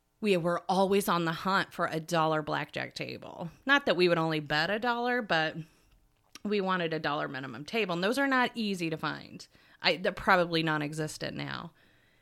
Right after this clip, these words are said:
<laughs> And I remember this, this one time we're like, "All right, I think we went to Old Downtown,"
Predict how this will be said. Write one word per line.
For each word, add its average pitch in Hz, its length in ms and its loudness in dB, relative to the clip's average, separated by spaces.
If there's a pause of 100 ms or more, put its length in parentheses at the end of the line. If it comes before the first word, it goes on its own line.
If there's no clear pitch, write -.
(200)
<laughs> 226 100 2 (220)
And 151 400 -6 (1080)
I 190 80 2
remember 185 380 -2
this, - 460 -12
this 220 240 -8
one 226 160 -2
time 226 240 -2
we're 208 100 -2
like, 175 240 -2
"All 175 60 4
right, 147 280 0 (560)
I 185 60 -8
think 311 220 -2
we 349 100 2
went 226 160 0
to - 160 -6
Old 185 460 2
Downtown," 156 840 -4